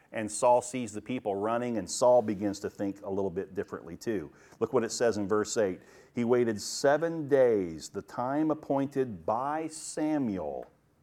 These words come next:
But Samuel did not come to Gilgal, and the people were scattering from Saul. So Saul said, 'Bring the burnt offering here to me and the peace offerings.' And he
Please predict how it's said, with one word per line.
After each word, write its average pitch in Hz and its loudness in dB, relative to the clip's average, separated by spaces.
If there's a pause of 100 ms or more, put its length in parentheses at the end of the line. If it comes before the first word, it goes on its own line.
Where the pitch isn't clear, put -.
(680)
But 110 2
Samuel 135 2
did 110 0
not 131 2
come 131 -2
to 131 -4
Gilgal, 107 2
and 87 -8
the 85 -8
people 123 -6
were 107 -2
scattering 117 -2
from 87 -10 (120)
Saul. 78 -2 (640)
So 117 2
Saul 131 8
said, 131 2
'Bring 131 4
the 139 4
burnt 135 -2
offering 131 0
here 123 0
to 120 -8
me 123 -2
and 104 -4
the 101 -4
peace 123 -6
offerings.' 90 -4 (460)
And 104 -2
he 175 -8